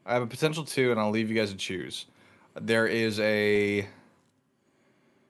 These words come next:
lifeguarding story, and there's a movie theater story.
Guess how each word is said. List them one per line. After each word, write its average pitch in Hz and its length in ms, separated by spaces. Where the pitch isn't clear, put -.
lifeguarding 165 640
story, 190 680
and 120 160
there's 120 300
a 107 140
movie 180 320
theater 90 420
story. 90 560